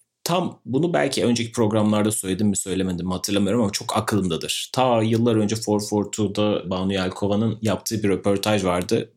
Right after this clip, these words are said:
Beşiktaş'ta oynayan Eduard Cisse ile. O özellikle Mourinho'nun açıklamalarından bahsetmişti. Diyordu ki,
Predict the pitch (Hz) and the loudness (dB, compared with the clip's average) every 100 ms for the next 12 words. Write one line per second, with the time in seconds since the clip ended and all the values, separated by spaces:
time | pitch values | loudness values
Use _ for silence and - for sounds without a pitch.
0 | _ 101 110 - 104 95 - 95 101 110 | _ -4 -2 0 0 0 0 2 4 4
1 | 98 95 92 92 - - 78 101 196 - | 4 4 2 0 -4 -6 -6 -6 -6 -12
2 | _ _ 170 202 - - - 139 151 185 | _ _ 4 4 0 -4 2 2 4 4
3 | 226 - 185 - - 123 123 135 165 131 | 2 4 2 2 -4 2 4 4 4 4
4 | 147 127 - 135 123 120 113 117 107 95 | 2 0 0 2 4 4 4 4 4 0
5 | 85 - - 69 - - - _ - 170 | -4 -6 -10 -8 -8 -8 -16 _ 0 2
6 | 185 160 139 165 | 2 0 2 0